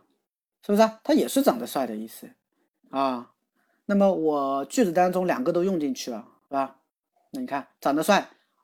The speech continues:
얼굴이 잘생기고 멋있으면 뭐래요? 얼굴이 잘생기고 멋있으면 뭐래요? 자,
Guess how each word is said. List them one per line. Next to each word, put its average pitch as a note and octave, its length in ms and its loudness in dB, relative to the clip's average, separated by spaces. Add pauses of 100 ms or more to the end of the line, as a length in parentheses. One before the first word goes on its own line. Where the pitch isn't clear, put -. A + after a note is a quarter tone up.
(180)
얼굴이 F#3 880 2 (160)
잘생기고 G#3 1300 4 (200)
멋있으면 E3+ 1000 0 (160)
뭐래요? C3 480 -4 (1600)
얼굴이 F3+ 840 4 (120)
잘생기고 A3 1300 2
멋있으면 F#3 880 0 (100)
뭐래요? B2+ 520 -4 (1000)
자, C#3+ 160 -4